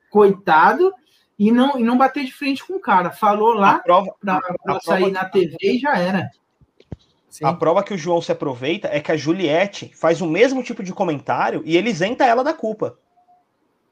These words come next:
Speaker 2: A conversa era entre todos. Eu não sei se vocês viram todo o, é, eu
Speaker 1: Não
Speaker 2: assisto
Speaker 1: vi.
Speaker 2: bastante isso aí, né? Eu fico em casa o dia inteiro, né? Então eu, eu acabei vendo a cena toda. O, o, qual que, o Ed, só pra você entender, qual que foi o papo?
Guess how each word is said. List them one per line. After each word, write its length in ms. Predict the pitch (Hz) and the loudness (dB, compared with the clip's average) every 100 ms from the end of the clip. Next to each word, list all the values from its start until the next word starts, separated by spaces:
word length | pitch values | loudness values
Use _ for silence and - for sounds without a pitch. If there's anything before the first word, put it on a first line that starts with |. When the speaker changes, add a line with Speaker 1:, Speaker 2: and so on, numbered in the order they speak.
| _ _ - | _ _ -6
Speaker 2:
A 100 | 139 | -2
conversa 560 | 170 156 143 190 196 | 0 0 2 2 2
era 80 | 226 | -2
entre 180 | 240 285 | -2 -4
todos. 300 | - 247 269 | 4 4 6
Eu 100 | 180 | 4
não 80 | 196 | 4
sei 100 | 233 | 0
se 100 | 247 | 0
vocês 260 | 254 247 185 | -2 -2 -2
viram 180 | 202 196 | -2 -4
todo 260 | 190 170 | -2 2
o, 600 | 151 135 139 120 113 113 120 | 2 0 -6 -8 -10 -16 -16
é, 240 | 139 135 151 | -8 0 4
eu 60 | |
Speaker 1:
Não 60 | 196 | 6
Speaker 2:
assisto 200 | 180 131 | 4 2
Speaker 1:
vi. 40 | 135 | 2
Speaker 2:
bastante 440 | 135 - 185 - | 2 0 -6 -6
isso 160 | - 147 | 0 2
aí, 140 | 143 | 2
né? 140 | 135 135 | 0 -4
Eu 60 | |
fico 260 | 131 143 160 | -4 -6 -4
em 40 | |
casa 180 | 151 147 | -2 -2
o 20 | |
dia 120 | 135 151 | -2 -6
inteiro, 340 | - 185 175 | -2 -2 0
né? 180 | 175 190 _ _ _ - | -2 -6 _ _ _ 2
Então 140 | 165 | 4
eu, 320 | 185 196 185 | 6 4 4
eu 80 | 180 | 4
acabei 260 | 196 196 208 | 4 2 2
vendo 140 | 220 | 2
a 60 | 208 | 0
cena 200 | 220 269 | 0 -2
toda. 460 | 294 196 156 120 _ _ _ - | 0 2 2 -2 _ _ _ -4
O, 220 | 160 175 | 0 0
o, 60 | 170 | 4
qual 180 | 226 | 2
que, 80 | 247 | 2
o 260 | 190 190 208 | -2 0 4
Ed, 160 | 180 | 4
só 140 | - 180 | 2 -2
pra 100 | - | 0
você 100 | 214 | -4
entender, 280 | 208 214 170 | -2 -2 0
qual 140 | 214 | 0
que 40 | |
foi 100 | 254 | 4
o 60 | 254 | 2
papo? 460 | 247 147 123 127 | 4 0 -2 -10